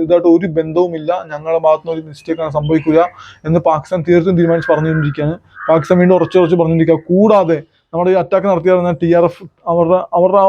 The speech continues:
ഒഫീഷ്യൽ അക്കൗണ്ട് അവർ തന്നെ പറഞ്ഞത് അവരാണ് അറ്റാക്ക് ചെയ്തതെന്നൊക്കെ. അപ്പൊ അവർ തന്നെ ഇതാക്കിയിട്ടുണ്ട്. അവർ പറഞ്ഞേക്കുന്നത് ഞങ്ങളല്ല ചെയ്തത്, ഞങ്ങൾക്കറിയാതെ ഞങ്ങളുടെ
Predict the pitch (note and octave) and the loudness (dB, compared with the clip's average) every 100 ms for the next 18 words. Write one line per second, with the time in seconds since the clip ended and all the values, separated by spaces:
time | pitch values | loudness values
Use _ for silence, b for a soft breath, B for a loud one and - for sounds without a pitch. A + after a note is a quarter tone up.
0 | F3+ E3+ F3+ F#3 F#3 F#3+ E3+ F3+ F#3+ F3 | 2 0 0 0 2 2 2 2 0 2
1 | F3 F3 F3 E3+ E3+ E3+ D3 E3 D#3 D#3 | 2 0 0 2 2 0 -2 -4 -2 -4
2 | D3+ D3 C#3+ E3+ B B B B E3+ F#3 | -2 -4 -4 -6 B B B B 0 2
3 | F#3 G#3 G#3 G#3 F3 F3+ F3+ F3 E3 F#3+ | 4 2 2 2 2 2 0 -2 -2 -4
4 | - _ _ D#3+ F#3 F#3 F#3 F3 F#3 E3+ | -8 _ _ 0 2 2 2 0 -2 -2
5 | F3+ F#3 F3+ F#3 - - E3 E3+ F3+ D#3+ | 2 2 2 0 -4 0 0 2 -2 -4
6 | E3 F3 D#3+ F#3 F#3+ A#3 A#3 _ _ _ | -2 0 2 2 2 0 -2 _ _ _
7 | - F#3+ F3 F#3+ | -6 -2 0 2